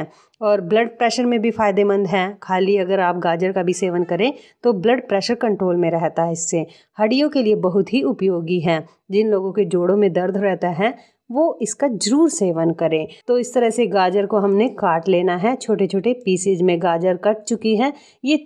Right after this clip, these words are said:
तीनों चीज़ों से हम आज रेसिपी बनाएंगे। दोस्तों, तीनों चीज़ें मैंने बारीक-बारीक काट ली है इस तरीके से।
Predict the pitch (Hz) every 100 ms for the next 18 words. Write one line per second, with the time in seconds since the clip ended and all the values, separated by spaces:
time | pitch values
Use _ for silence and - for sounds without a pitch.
0 | - 294 330 349 339 226 226 220 202 196
1 | 190 180 196 208 202 208 196 190 170 170
2 | 160 160 156 165 165 - _ 190 214 220
3 | 262 - - 285 320 320 240 220 196 202
4 | 196 190 196 175 175 185 214 170 165 170
5 | 196 208 208 208 - 175 170 170 160 160